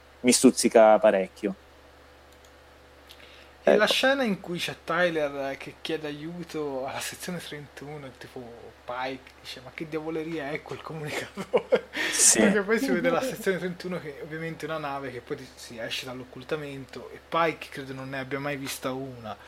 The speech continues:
Speaker 2: perché
Speaker 1: No.
Speaker 2: se non ha visto la nave sarcofago non credo abbia visto nemmeno questa.
Speaker 1: No, no,
Speaker 2: Come
Speaker 1: è
Speaker 2: vi
Speaker 1: questo
Speaker 2: è sembrata questa scena?
Speaker 1: Questa è una di quelle cose che mi hanno fatto storcere il naso a livello di, di scrittura.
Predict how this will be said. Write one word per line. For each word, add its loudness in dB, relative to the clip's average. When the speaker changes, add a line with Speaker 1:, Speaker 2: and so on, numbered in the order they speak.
Speaker 2:
perché -8
Speaker 1:
No. 6
Speaker 2:
se 2
non -4
ha 0
visto -6
la -6
nave -4
sarcofago -4
non -10
credo -8
abbia -6
visto -6
nemmeno -8
questa. -10
Speaker 1:
No, 10
no, 10
Speaker 2:
Come 10
Speaker 1:
è 10
Speaker 2:
vi 8
Speaker 1:
questo 10
Speaker 2:
è 12
sembrata 10
questa -6
scena? -8
Speaker 1:
Questa 8
è 12
una 10
di 8
quelle 10
cose 8
che 10
mi 2
hanno 6
fatto 6
storcere 6
il 2
naso 6
a 10
livello 8
di, 8
di 6
scrittura. 4